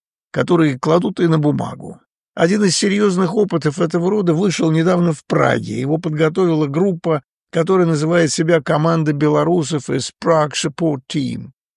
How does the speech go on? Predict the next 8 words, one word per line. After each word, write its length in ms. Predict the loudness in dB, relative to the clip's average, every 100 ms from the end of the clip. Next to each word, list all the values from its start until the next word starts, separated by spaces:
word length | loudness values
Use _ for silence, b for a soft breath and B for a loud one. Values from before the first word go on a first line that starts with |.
| _ -10
Словарь 460 | -2 2 4 4
распространяется 580 | 2 -2 2 2 2 2
бесплатно. 840 | 0 -2 -4 -4 -4 -8 -16 -18 -20 b
В 140 | -12 0
кратком 380 | 2 2 -2
предисловии 580 | -4 0 0 2 2 2
сказано, 520 | 0 2 2 2 0
что 400 | -2 -2 -2 -2